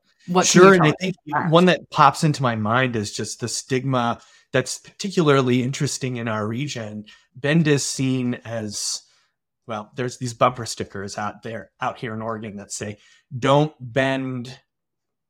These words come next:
Speaker 2: Prineville," or "Don't bend La Pine," literally meaning Bend has gotten to be this very large and, quote,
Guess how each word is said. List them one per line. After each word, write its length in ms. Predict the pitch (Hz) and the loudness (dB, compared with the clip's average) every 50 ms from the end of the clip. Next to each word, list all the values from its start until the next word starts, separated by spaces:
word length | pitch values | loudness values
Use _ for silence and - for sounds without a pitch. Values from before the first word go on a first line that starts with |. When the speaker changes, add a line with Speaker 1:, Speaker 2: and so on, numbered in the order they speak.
| _ _ _ _ _ | _ _ _ _ _
Speaker 2:
Prineville," 640 | - - 123 120 117 117 107 113 101 95 95 92 - - | -6 -4 -2 -2 -2 -6 -8 -10 -10 -12 -12 -14 -16 -18
or 140 | - 117 117 | -16 -16 -8
"Don't 420 | 113 139 131 127 131 131 - - | -2 0 0 2 0 -2 -6 -6
bend 360 | - 127 123 123 120 120 110 | -6 -4 -4 -4 -4 -6 -6
La 160 | 110 110 113 107 | -8 -8 -10 -10
Pine," 340 | - - 113 104 101 104 | -8 -8 -6 -4 -2 0
literally 380 | 110 135 147 147 156 151 135 123 | 2 2 4 4 4 4 2 2
meaning 340 | 131 131 123 123 120 117 - _ _ _ _ - | 2 2 0 0 -2 -4 -6 _ _ _ _ -8
Bend 360 | 139 120 147 156 170 175 170 135 | -2 2 4 6 6 6 4 4
has 240 | 160 156 139 127 | 2 2 0 2
gotten 280 | - 131 127 135 147 131 | 2 4 4 4 2 0
to 80 | 127 127 | -4 -2
be 120 | 123 131 | 0 0
this 220 | 127 123 123 120 - | 0 0 -2 -2 -4
very 420 | 127 120 113 127 127 123 131 131 | -6 -4 -2 0 2 2 4 2
large 720 | 123 117 117 107 107 107 107 110 123 135 147 139 - - _ _ _ _ _ _ - | 2 2 2 2 0 0 -2 -4 -6 -8 -8 -10 -12 -12 _ _ _ _ _ _ -4
and, 540 | 135 127 123 123 123 120 113 - - 127 _ _ _ _ _ _ _ _ | -2 -2 -2 -2 -2 -4 -6 -8 -14 -20 _ _ _ _ _ _ _ _
quote, 360 | - - 147 - - - - | -2 0 2 2 2 0 -6